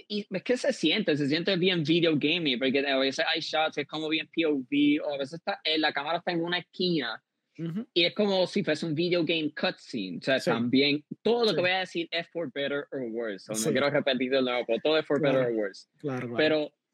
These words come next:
Speaker 1: siempre hay ocasiones que como que está en la esquina,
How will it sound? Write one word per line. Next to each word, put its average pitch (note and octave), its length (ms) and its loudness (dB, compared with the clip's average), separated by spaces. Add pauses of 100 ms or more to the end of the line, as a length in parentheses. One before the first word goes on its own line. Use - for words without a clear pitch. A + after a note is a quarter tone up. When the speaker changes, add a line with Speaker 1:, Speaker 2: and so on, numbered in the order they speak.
(180)
Speaker 1:
siempre F#3 360 -4
hay C#3 240 -4
ocasiones F#3+ 440 -8
que D3 160 -4
como C3+ 220 -4
que A#2+ 180 -4
está B2+ 240 -10
en C#3 100 -4
la D#3+ 60 -2
esquina, C#3 680 -4